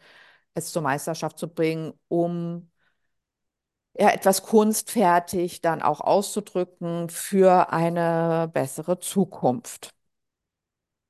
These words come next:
Ähm, d-, die Tore einundfünfzig, siebenundfünfzig, wie eben schon erwähnt, ähm, die, also die unbewussten, äh, Inkarnationskreuz-Tore, ähm, sind an aktivierten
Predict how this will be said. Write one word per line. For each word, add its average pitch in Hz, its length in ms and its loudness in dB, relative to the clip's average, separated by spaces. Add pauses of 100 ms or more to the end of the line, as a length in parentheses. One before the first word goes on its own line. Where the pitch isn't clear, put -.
(560)
Ähm, 180 480 4
d-, - 100 -16 (320)
die 185 320 2
Tore 175 540 4
einundfünfzig, 170 560 -4
siebenundfünfzig, 254 640 -6
wie 208 240 2
eben 170 260 -2
schon 165 180 -6
erwähnt, 202 640 -2
ähm, 175 420 -4
die, - 180 -6
also 151 180 -2
die - 100 -6
unbewussten, 214 960 -2 (800)
äh, 175 300 2
Inkarnationskreuz-Tore, 180 2000 2 (300)
ähm, 165 420 -6
sind 165 920 -2
an 151 200 -4
aktivierten 277 1000 -2